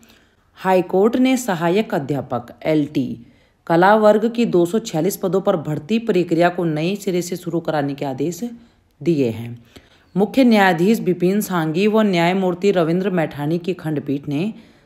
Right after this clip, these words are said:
सरकार की दो हज़ार इक्कीस में बनी नियमावली को रद्द कर दिया है,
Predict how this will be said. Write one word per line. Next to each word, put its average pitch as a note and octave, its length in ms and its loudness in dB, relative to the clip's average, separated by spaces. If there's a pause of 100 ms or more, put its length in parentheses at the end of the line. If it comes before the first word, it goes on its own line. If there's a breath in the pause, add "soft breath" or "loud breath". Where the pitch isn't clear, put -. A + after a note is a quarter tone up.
(120)
सरकार F#3 480 4
की A#3 140 0
दो G3+ 180 2
हज़ार G#3 180 4
इक्कीस G#3+ 420 -2
में G#3+ 180 0
बनी E3+ 240 2
नियमावली E3 520 0
को D#3+ 160 -2
रद्द E3+ 400 0 (640 loud breath)
कर F#3 180 4
दिया D3 280 2
है, A2+ 360 -8